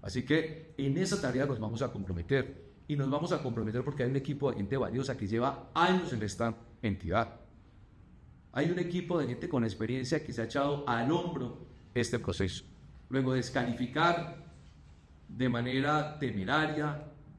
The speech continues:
a funcionarios o las actuaciones futuras de esta entidad no es justo. Pero además de que no es justo, es inaceptable.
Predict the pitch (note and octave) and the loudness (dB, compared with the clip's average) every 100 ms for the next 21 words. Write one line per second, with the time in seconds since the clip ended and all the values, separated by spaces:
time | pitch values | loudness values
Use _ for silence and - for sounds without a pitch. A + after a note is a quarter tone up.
0 | - - A2+ A2 A2 F#2 G2 B2+ D3 C#3 | -20 -6 -4 -2 -4 -2 0 2 2 2
1 | B2 A#2 - - - - - B2 A#2+ A#2+ | 0 -2 -6 -16 -20 -20 -4 -2 0 -2
2 | - A2 A2 D3+ D#3 D3+ A#2 - C#3 C#3+ | 0 -2 0 2 2 0 -4 0 2 2
3 | C#3 - - A#2 A2 G#2 B2 B2 G2+ F#2+ | 0 -2 -8 -4 -2 0 0 0 0 -2
4 | - - B2 B2+ B2 A#2+ - - D#3 D3+ | -4 -4 0 2 2 0 -8 -2 0 0
5 | - - - - - - - - - A#2 | -2 -10 -16 -20 -20 -20 -20 -12 -2 0
6 | B2 C#3+ E3 B2+ B2 - D3+ - C#3+ D3+ | 2 0 0 0 0 0 -2 0 0 0
7 | C3 - D#2+ - C#3 B2+ | 0 -2 -8 2 2 2